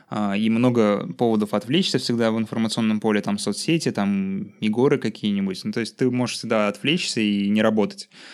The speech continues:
Но тут тема немножко в другом, просто прокрастинация — это эволюционный механизм.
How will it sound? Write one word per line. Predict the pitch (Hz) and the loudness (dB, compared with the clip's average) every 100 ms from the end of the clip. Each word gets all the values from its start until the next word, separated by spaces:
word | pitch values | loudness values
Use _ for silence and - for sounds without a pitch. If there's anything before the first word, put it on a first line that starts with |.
| - - - | -20 -20 -8
Но | 117 123 113 - 120 | -2 -2 -2 -8 -6
тут | - - | -6 -2
тема | 143 | 0
немножко | 127 131 - | 2 0 -4
в | 113 | -6
другом, | 110 170 220 | 2 2 4
просто | 131 127 - 110 104 - | 0 -2 -2 0 0 -4
прокрастинация — | - - 117 139 180 - 113 | -10 -6 -4 2 2 4 4
это | 117 123 123 | 4 4 2
эволюционный | 110 113 107 131 131 | 4 2 2 2 2
механизм. | 113 113 107 104 104 - | 2 2 4 4 0 -4